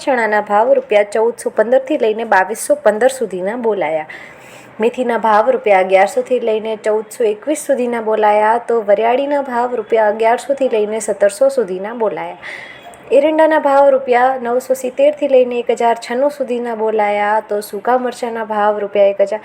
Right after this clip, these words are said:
અગિયારસો પચાસથી લઈને તેત્રીસો સુધીના બોલાયા. લસણના ભાવ રૂપિયા સોળસોથી લઈને એકત્રીસો સુધીના બોલાયા, તો બાજરીના ભાવ રૂપિયા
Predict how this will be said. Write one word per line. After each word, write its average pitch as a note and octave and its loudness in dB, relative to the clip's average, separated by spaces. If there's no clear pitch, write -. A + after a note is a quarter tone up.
અગિયારસો A#3 0
પચાસથી A#3+ 0
લઈને G#3+ -2
તેત્રીસો C4 0
સુધીના F#3 -8
બોલાયા. E3 -4
લસણના A#3 2
ભાવ G#3+ 0
રૂપિયા A3+ 2
સોળસોથી B3+ 0
લઈને A3+ -4
એકત્રીસો C#4+ -2
સુધીના B3 -2
બોલાયા, G#3+ 4
તો A#3 -4
બાજરીના A3+ -2
ભાવ G#3 -4
રૂપિયા A3 -6